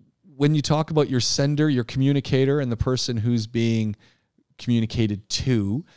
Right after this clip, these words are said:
each of us has lots of stuff going on in our heads. We have stereotypes of, of what we expect a, a, a presenter to be like, what we expect a student to be like. We've all got different worldviews. We've all got different amounts of knowledge depending on the courses that we've taken.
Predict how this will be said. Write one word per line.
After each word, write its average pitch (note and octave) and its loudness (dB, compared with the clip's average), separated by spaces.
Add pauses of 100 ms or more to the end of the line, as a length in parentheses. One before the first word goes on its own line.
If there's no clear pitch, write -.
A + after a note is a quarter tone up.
(640)
each E3 -2
of C#3+ 0
us C#3 0
has B2+ -2
lots A#2+ -2
of - -4
stuff - -6
going A2 0
on G#2 -2
in G2 -2
our D#2 -8
heads. E3 -2
We G#2+ -2
have - -6
stereotypes C#3+ -4
of, A2+ -4 (340)
of A2+ -2
what - 0
we B2 0
expect A2+ -6
a, G2 -8
a, - -14 (200)
a - -12
presenter A2+ -2
to F2+ -8
be F#2+ -6
like, D#3 -6
what - -10
we G2+ -6
expect - -8
a A#2+ -8
student C3+ -2
to B2+ -10
be C3+ -2
like. C3+ -2
We've A2 -2
all B2+ 2
got A2+ 0
different A#2 -4
worldviews. C3 0 (280)
We've A#2+ -2
all A#2+ 2
got G#2+ -4
different B2 -4
amounts A#2 -4
of G2 -8
knowledge C3 -2 (180)
depending A#2 -2
on G#2+ -2
the G#2 -6
courses C3+ -2
that C3+ -6
we've B2 -4
taken. B2+ -4